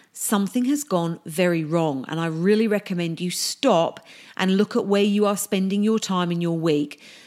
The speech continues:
so that your number one priority is carving out time for a Genius Day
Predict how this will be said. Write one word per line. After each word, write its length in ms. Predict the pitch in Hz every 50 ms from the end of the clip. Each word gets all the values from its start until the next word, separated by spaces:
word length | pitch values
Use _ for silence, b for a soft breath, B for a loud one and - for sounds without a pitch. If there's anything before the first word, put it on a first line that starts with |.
| B B
so 320 | - - - 214 190 190
that 260 | 180 190 185 - -
your 200 | 208 185 175 180
number 280 | 180 190 214 240 254 254
one 280 | 294 262 247 226 220 -
priority 520 | - 208 196 196 202 208 196 - - 180
is 120 | 170 160
carving 500 | - - - 180 185 185 185 180 190 190
out 140 | 180 175 -
time 260 | - - 180 180 175
for 120 | 156 - 175
a 40 | 160
Genius 460 | 147 170 170 175 170 165 165 160 -
Day 340 | - 175 165 196 247 294